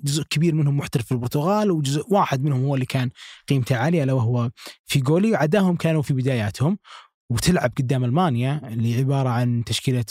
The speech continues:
بروسيا دورتموند، فوقهم شويتين تشكيلة بايرن، عليهم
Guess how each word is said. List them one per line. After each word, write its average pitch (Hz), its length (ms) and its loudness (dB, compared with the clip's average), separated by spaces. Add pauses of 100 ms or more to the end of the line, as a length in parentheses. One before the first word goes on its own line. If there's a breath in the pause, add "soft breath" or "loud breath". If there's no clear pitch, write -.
بروسيا 143 240 0
دورتموند، 156 500 -2 (480)
فوقهم 123 320 0
شويتين 120 340 -2
تشكيلة 123 340 -4 (480 loud breath)
بايرن، 151 460 2
عليهم 123 680 -2